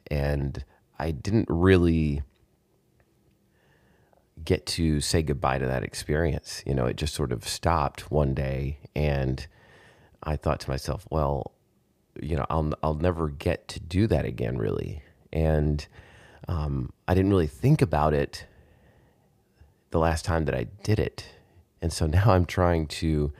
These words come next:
sort of be more mindful of those last times. This happens to everybody. It happened to me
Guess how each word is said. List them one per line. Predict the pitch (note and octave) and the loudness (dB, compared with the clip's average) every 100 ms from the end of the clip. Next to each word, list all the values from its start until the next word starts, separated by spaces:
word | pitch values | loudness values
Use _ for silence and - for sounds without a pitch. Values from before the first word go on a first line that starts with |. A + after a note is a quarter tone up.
| - - - | -16 -20 -20
sort | - - A#2+ C#3+ | -10 -4 0 0
of | G2 | 2
be | F2 | 4
more | E2 D2+ | 4 4
mindful | C2+ C#2+ D#2+ - C#2 C2 - - | 4 2 2 0 -2 0 0 0
of | D2+ C#2+ C#2+ - - - - - - | 2 2 -2 -12 -20 -20 -20 -12 -2
those | D#2 C#2+ | 0 0
last | C#2 C#2 C2 | 0 0 -2
times. | - C#2 B1 - - - - | -6 -6 -6 -12 -20 -18 -4
This | C3 C#3+ | -2 0
happens | F#3 - F2+ - | -2 -2 -2 -2
to | - - | -6 -2
everybody. | E2+ E2+ C#2+ C2+ - - - D2 - - - _ - | 0 2 0 -2 -2 -6 -8 -12 -16 -20 -20 _ -2
It | E2+ | 0
happened | G#2+ F2 D#2 | 2 0 0
to | |
me | D#2+ D#2+ C#2+ | 2 2 0